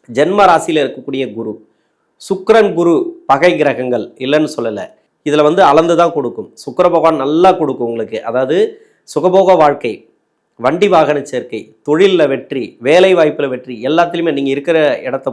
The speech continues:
பொறுத்து வெற்றி வாய்ப்புகளை கொடுத்தாலும் அதுல ஒரு சில தடைகளை வச்சுட்டே இருக்கும் இந்த குரு பகவான். சுக்கிரன், குரு பகை கிரகங்கள்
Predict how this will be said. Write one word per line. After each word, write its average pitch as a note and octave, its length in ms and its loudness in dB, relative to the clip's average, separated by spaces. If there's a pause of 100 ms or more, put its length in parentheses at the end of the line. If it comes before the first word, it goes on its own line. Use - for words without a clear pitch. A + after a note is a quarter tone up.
பொறுத்து C3 300 -2 (480)
வெற்றி D#3 260 2
வாய்ப்புகளை C#3 460 -2
கொடுத்தாலும் C#3 480 -2 (360)
அதுல D3 180 2 (160)
ஒரு D3+ 180 2
சில C#3+ 120 -2 (120)
தடைகளை D#3 360 2
வச்சுட்டே - 320 -6
இருக்கும் E3+ 260 -8 (260)
இந்த A#2+ 180 -6
குரு B2 180 -2
பகவான். G#2+ 280 -2 (460)
சுக்கிரன், F#3 440 -2
குரு D#3 140 2 (180)
பகை D#3 260 0
கிரகங்கள் B2+ 440 -2